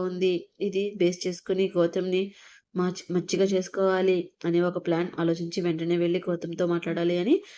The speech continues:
ఫిక్స్ అయ్యింది ఐశ్వర్య. ఇక మొత్తం నార్మల్ అయిపోయి ఎవరి డైలీ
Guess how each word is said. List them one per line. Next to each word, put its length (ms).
ఫిక్స్ 260
అయ్యింది 380
ఐశ్వర్య. 520
ఇక 140
మొత్తం 380
నార్మల్ 320
అయిపోయి 380
ఎవరి 300
డైలీ 300